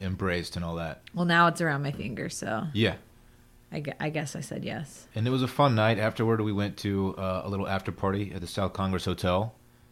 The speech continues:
Speaker 1: Your entire family was there.
Speaker 2: Yeah, y'all were troopers for hanging out with my whole fam.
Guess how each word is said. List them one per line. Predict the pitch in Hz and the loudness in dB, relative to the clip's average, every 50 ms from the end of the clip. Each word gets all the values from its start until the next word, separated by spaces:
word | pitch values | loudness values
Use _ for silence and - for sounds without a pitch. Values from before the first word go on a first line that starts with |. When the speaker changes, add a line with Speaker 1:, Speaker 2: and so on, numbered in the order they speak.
| _ _ _ - | _ _ _ -4
Speaker 1:
Your | 95 101 | -2 0
entire | 95 92 - 107 104 98 | 0 2 2 2 2 2
family | - - 104 95 92 92 | 4 4 4 4 4 2
was | 87 80 | 0 0
there. | 90 87 92 110 117 - - - - - | 0 0 0 -2 -4 -8 -14 -20 -14 -6
Speaker 2:
Yeah, | - 180 180 | 0 2 4
y'all | 170 175 175 190 220 | 6 6 6 6 6
were | 240 247 | 4 2
troopers | 247 - - 180 175 170 156 139 135 147 - - | 0 -2 -2 -2 0 0 0 0 0 -2 -6 -8
for | - - 135 131 - | -8 -4 -4 -4 -4
hanging | 147 147 156 151 147 147 | -4 -4 -4 -4 -4 -4
out | 143 139 | -4 -4
with | 139 143 | -2 -2
my | 147 | -2
whole | 139 143 127 | -2 -2 -4
fam. | 127 - 123 135 - - 147 151 147 | -4 -6 -6 -6 -6 -6 -6 -8 -8